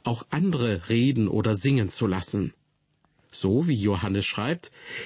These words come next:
"Darum will ich ihn, wenn ich komme, erinnern an seine Werke, die er tut." Diotrephes lebt nicht in der Wahrheit, und das schreibt Johannes auch sehr deutlich.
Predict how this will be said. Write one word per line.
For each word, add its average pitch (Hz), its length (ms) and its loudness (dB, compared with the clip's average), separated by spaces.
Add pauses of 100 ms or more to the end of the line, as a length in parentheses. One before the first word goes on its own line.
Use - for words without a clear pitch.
"Darum 156 460 0
will 107 160 2
ich - 200 -4
ihn, 170 420 2
wenn 98 160 2
ich - 160 -2
komme, 127 380 2 (260)
erinnern 151 560 2
an 104 160 -2
seine 95 320 0
Werke, 110 500 0 (140)
die 101 220 0
er 120 200 -2
tut." - 460 -2 (1080)
Diotrephes 160 800 0
lebt 127 280 0
nicht 117 340 2
in 98 120 0
der 95 160 0
Wahrheit, 92 600 -4
und 92 180 -2
das 127 140 -2
schreibt - 380 -4
Johannes 104 440 0
auch 101 180 -2
sehr 120 340 0
deutlich. 110 640 -2